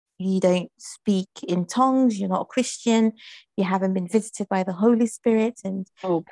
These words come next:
Speaker 1: she got invited to a church, and there were laying of hands, and people were falling.
Speaker 2: No.
Speaker 1: Um, and, you know, that was a very sort of first introduction to the Christian faith. And I thought to myself,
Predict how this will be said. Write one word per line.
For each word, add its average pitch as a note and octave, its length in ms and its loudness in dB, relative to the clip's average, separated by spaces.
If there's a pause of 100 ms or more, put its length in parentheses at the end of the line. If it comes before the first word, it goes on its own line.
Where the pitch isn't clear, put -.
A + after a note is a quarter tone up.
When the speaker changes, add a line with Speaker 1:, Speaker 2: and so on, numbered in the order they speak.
Speaker 1:
she - 140 -20
got G#3+ 120 -2
invited G3+ 640 0
to F#3+ 80 -6
a F#3 100 -4
church, A#3+ 720 0
and F#3 360 0
there F#3+ 100 0
were F#3+ 100 0
laying G#3+ 380 4
of G#3 80 -4
hands, A3 400 -2
and F3+ 100 -8
people G3+ 280 -4
were F3 120 -6
falling. B3+ 560 4
Speaker 2:
No. A3 300 6 (520)
Speaker 1:
Um, G3 520 0 (160)
and, F#3 500 -2 (140)
you G#3 100 -4
know, G3 120 2
that A3+ 200 0
was A3+ 160 0
a A3+ 60 2
very G#3 560 2
sort G3+ 160 -6
of F#3+ 100 -8 (380)
first G3+ 360 2
introduction G3 680 -4
to - 140 -16
the F#3+ 80 -6
Christian F#3+ 520 -4
faith. F4+ 300 0 (100)
And G#3+ 140 2
I A3+ 140 2 (100)
thought A#3+ 220 -2
to - 100 -12
myself, G3+ 400 -6